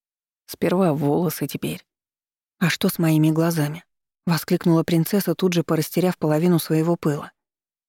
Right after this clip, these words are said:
Она поднесла ладонь к лицу и вспуганной мышью бросилась к ручью.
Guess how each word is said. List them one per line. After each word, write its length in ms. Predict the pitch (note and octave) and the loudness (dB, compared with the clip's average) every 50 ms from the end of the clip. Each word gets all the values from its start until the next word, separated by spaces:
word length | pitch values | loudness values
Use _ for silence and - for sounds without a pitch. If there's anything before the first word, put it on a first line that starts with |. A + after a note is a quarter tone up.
| _ _ _ _ _ _ - | _ _ _ _ _ _ -2
Она 220 | G3 G3 G#3+ A3+ | 2 2 2 4
поднесла 480 | - G#3 F3+ F#3 F#3 F#3 - - G3+ F#3+ | 2 2 2 2 2 2 0 -2 0 0
ладонь 380 | F#3+ F3 F3 F3 F#3 F#3 F3+ | 2 2 2 2 4 2 2
к 80 | F3 - | 2 2
лицу 320 | F3+ F3 E3+ - - A#3 | 2 0 0 0 0 2
и 100 | A3+ G3+ | 2 2
вспуганной 600 | F3 - - - - A3 G#3+ G3 G3 G3 G3 F#3 | 2 -2 -8 -8 -4 -4 0 2 4 4 6 6
мышью 420 | F3+ F#3 F#3+ G#3+ A3 - - F#3+ E3 | 6 6 6 4 2 2 -2 -2 0
бросилась 460 | E3 F3 F3 - - F3+ E3+ E3+ - | 0 0 -2 0 0 0 -2 -2 -2
к 60 | - F#3 | -2 -2
ручью. 480 | F3 E3+ - - - D3 C3+ - - | 0 0 -2 -4 -6 -6 -8 -10 -16